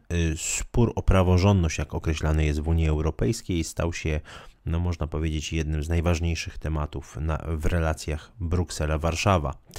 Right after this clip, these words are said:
Y, miesiąc październik, y, to także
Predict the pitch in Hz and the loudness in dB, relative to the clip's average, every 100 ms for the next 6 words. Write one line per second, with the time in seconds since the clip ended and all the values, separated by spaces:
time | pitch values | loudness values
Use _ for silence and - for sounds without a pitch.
0 | - - - - - - - 113 147 - | -16 -16 -18 -14 -8 -8 0 4 4 2
1 | 120 - 110 104 107 107 104 90 - - | -2 0 0 2 2 2 2 -2 -6 -8
2 | - 85 95 - 87 85 80 80 80 | -6 -4 -4 0 0 0 -2 0 -2